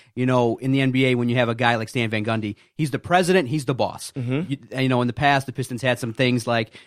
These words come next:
Speaker 1: you know, personality issues with the coaches. You know, they could p-, potentially take advantage of, you know, their stature in the game. And so now
Speaker 2: Mm-hmm.
Speaker 1: I like the fact that Stan Van's the president,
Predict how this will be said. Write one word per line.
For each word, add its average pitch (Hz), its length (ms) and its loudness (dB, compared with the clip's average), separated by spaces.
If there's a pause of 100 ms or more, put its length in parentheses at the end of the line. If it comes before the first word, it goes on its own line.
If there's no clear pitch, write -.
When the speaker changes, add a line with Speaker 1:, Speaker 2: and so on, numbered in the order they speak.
(120)
Speaker 1:
you 127 80 0
know, 120 160 2
personality 127 600 2
issues 120 200 -2
with 117 120 -6
the 110 60 -6
coaches. 147 580 4 (200)
You 123 100 0
know, 123 80 2
they 117 120 2
could 117 180 -2
p-, 127 120 0
potentially 117 440 -2
take 113 160 -4
advantage 117 460 0
of, 110 200 2 (200)
you 123 120 0
know, 117 140 0
their 117 220 0
stature 131 400 -2
in 110 80 -2
the 107 80 -4
game. 208 420 0
And 135 80 -4
so 165 80 -2
now 180 240 2
Speaker 2:
Mm-hmm. 175 200 -12
Speaker 1:
I 139 40 -6
like 220 200 -2
the 202 80 -2
fact 180 280 0
that 143 160 0
Stan 156 240 0
Van's 143 240 0
the - 60 -10
president, 220 460 0